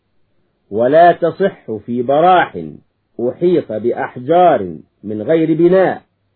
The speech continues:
لأنه لا يسمى مسجدا، فالمسجد ما له بناء وسقف. وبناء على ما تقدم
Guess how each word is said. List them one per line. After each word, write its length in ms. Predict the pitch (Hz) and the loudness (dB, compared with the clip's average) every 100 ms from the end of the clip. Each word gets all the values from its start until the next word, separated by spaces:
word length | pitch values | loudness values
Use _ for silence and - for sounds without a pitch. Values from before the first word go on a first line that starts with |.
| _ _ _ _ | _ _ _ _
لأنه 640 | 107 98 113 147 165 143 139 | -10 -6 -2 -2 0 -2 -2
لا 160 | 127 | 0
يسمى 720 | 120 120 104 170 170 143 131 | 0 -4 -2 0 0 0 -2
مسجدا، 720 | 127 127 123 165 170 117 90 76 _ _ _ _ _ _ _ | -2 -4 -2 0 2 2 -2 -12 _ _ _ _ _ _ _
فالمسجد 1000 | 151 156 143 151 151 139 196 226 220 196 _ _ - | -2 0 0 0 -2 -6 -4 -2 -2 -4 _ _ -8
ما 420 | 117 123 113 110 | -6 -4 -4 -2
له 440 | 185 135 135 113 | -2 -2 -4 -6
بناء 680 | 101 135 139 165 185 196 185 | -6 -6 -2 0 2 0 0
وسقف. 600 | 208 196 185 180 156 _ _ _ _ _ _ _ _ _ 95 | 2 2 2 0 -2 _ _ _ _ _ _ _ _ _ -4
وبناء 720 | 117 127 143 147 147 127 151 | -4 0 0 2 2 0 -2
على 380 | 147 151 147 | -2 0 2
ما 180 | 151 147 | 2 0
تقدم 640 | 143 139 165 156 107 82 | 0 -4 0 -2 -2 -16